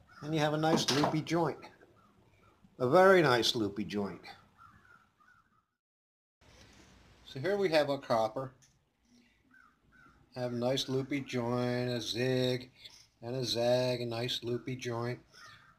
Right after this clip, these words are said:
a zig and a zag. And these are my joints, and they're going to mount. They're not actually gonna mount there. They're gonna mount on these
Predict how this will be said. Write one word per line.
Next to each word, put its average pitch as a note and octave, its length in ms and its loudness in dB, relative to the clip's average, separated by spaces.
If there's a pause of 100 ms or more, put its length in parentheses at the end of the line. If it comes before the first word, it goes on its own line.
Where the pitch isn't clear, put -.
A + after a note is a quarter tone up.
(120)
a G#2+ 60 -8
zig B2 640 -2
and B2 120 -4
a B2 60 -6
zag. A#2+ 680 -4 (1700)
And A#2+ 140 -6
these C3 180 0
are D#3+ 60 0
my D3+ 160 0
joints, F#3 560 -6 (180)
and G#2 120 -8
they're B2 100 -4
going B2+ 340 -2
to C#3+ 140 -6
mount. A#2 380 -6 (420)
They're C3+ 140 -4
not A2 160 -4
actually F#2+ 300 -10
gonna F#2+ 180 -10
mount G2+ 320 -10
there. G#2 240 -8 (760)
They're A#2+ 80 -14
gonna G#2+ 240 -4
mount G#2 240 -6
on G2 260 -10
these F#2+ 380 -6